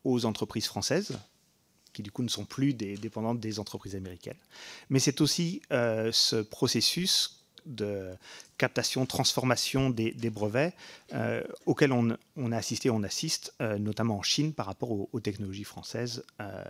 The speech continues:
dans le domaine du, du nucléaire, entre autres. Voilà. Donc voilà, je ne sais pas si j'ai tout à fait répondu, mais c'est effectivement les, les principaux points de repère.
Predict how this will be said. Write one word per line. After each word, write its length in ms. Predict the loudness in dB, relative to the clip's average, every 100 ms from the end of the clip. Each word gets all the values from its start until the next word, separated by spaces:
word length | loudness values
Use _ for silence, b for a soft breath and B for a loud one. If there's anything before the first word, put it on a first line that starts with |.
| -10
dans 160 | -6 -4
le 60 |
domaine 260 | -2 -2 -4
du, 180 | -6 -4
du 140 | -2
nucléaire, 380 | -2 0 -2 -2 -4
entre 220 | -6 -6
autres. 220 | -12 -16 _ _ _ _ _ -20 -16
Voilà. 200 | -14 -14 _ B B B B B B B B
Donc 60 | -10
voilà, 100 | -8
je 80 | -8
ne 40 |
sais 60 | -8
pas 40 |
si 140 | -8 -8
j'ai 160 | -10 -12 _ -20 -20 _
tout 80 | -12
à 20 |
fait 120 | -10
répondu, 320 | -10 -10 -12 -10
mais 140 | -12 -16 _
c'est 160 | -14 -12
effectivement 480 | -10 -12 -8 -2 -2
les, 160 | -2 -6
les 100 | -12
principaux 340 | -12 -10 -10
points 160 | -8 -6
de 40 |
repère. 240 | -8 -12